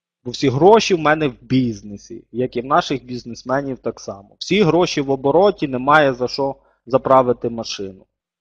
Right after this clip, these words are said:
І прийшов, кри-, криза прийшла, і всіх швиденько розставила на свої місця, показала, в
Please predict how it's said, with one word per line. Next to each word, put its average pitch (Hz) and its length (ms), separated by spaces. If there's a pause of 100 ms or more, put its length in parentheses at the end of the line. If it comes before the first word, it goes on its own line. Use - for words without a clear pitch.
(420)
І 117 60
прийшов, 214 600 (600)
кри-, 135 340
криза 123 800
прийшла, 117 720 (240)
і - 60
всіх - 360 (260)
швиденько 143 800 (540)
розставила 135 640
на 120 120
свої 131 360
місця, 117 420
показала, 104 600
в - 80